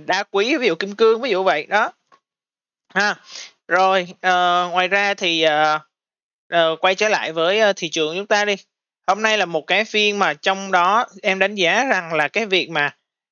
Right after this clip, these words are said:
những cái phiên vừa rồi đều là những cái phiên mà nó phục hồi và nó tương đối là dễ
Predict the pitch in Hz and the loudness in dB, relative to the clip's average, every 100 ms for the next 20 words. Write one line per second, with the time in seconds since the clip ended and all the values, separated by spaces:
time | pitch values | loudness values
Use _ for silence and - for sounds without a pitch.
0 | - 143 180 233 220 208 185 170 165 156 | -14 -6 -4 -2 0 0 0 2 2 2
1 | 156 151 147 131 196 233 220 190 165 202 | 2 2 0 -4 -6 -2 -2 -2 -2 -2
2 | 190 - 185 175 165 - 165 202 - - | -4 -2 0 0 -2 -4 0 0 -2 -2
3 | 214 208 254 165 - 120 123 | 0 0 0 -2 -2 -4 -2